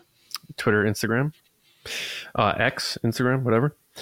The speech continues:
Uh, and a big thank you to our, our patrons. You know, we said at the top, it means a lot. The support means a great deal. Everything we do on T R B, I mean, we've been doing two episodes a week for almost six years,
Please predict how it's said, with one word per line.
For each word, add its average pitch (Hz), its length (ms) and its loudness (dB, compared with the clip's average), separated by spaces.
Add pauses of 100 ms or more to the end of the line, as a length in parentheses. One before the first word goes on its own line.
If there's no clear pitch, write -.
(320)
Uh, 120 400 8
and 147 240 6
a 156 140 6
big 196 220 4
thank 220 200 6
you 220 80 2
to 208 100 4
our, 220 220 6
our 165 160 4
patrons. 185 540 2
You 127 60 4
know, 127 60 6
we 131 80 4
said 147 180 4
at 147 100 2
the 135 60 -2
top, 147 500 2
it 131 100 2
means 123 300 4
a 127 40 4
lot. 127 380 4
The 110 200 -2
support 120 440 2
means 117 160 2
a 117 60 -2
great 113 240 2
deal. 117 480 2
Everything 139 380 4
we 131 100 4
do 117 260 4
on 123 80 4
T 123 180 0
R 120 100 4
B, 117 180 2
I 110 40 2
mean, 117 140 2
we've 156 140 2
been 165 100 2
doing 131 200 4
two 143 240 2
episodes 117 500 0
a 107 80 -2
week 104 520 -2 (500)
for 98 580 0 (540)
almost 107 560 2
six - 260 0
years, 113 760 2